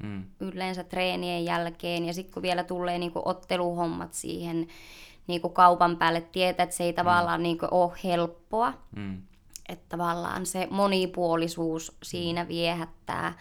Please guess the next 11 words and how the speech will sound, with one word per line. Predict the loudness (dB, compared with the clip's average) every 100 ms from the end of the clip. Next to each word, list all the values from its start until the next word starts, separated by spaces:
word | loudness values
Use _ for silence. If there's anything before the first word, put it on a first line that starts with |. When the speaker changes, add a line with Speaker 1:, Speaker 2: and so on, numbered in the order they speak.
| -20 -20 -20 -20 -10
Speaker 2:
Ja | -2 0 0 -2 -10
sitten | -10 -10 -10 -6 -6 -6 -12 -14
se | -8 -6
vaan | -4 -4 -4
niinkö, | -6 -8 -10 -14 -20 -20 -20
siinä | -10 -4 -4 -2 -2
on | -2
vaan | -4 -4 -4
sitä | -8 -8 -6
jotain. | -6 -6 -12 -16 -16 -18 -18 -14
Speaker 1:
Mm, | -10 -10